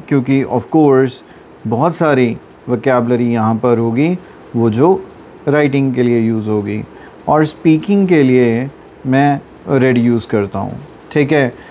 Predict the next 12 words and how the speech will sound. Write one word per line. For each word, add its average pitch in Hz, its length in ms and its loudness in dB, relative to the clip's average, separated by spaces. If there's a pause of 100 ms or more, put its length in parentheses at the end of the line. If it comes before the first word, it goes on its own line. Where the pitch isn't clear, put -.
(180)
तो 131 260 0
ये 151 340 2
आपको 135 420 0
मैं 127 260 -2
बता 117 240 0
रहा 117 120 0
हूँ 147 220 -6 (100)
कि 127 400 2 (240)
कौन 143 280 2
सा 170 200 0
color 131 480 2
आपको 127 680 0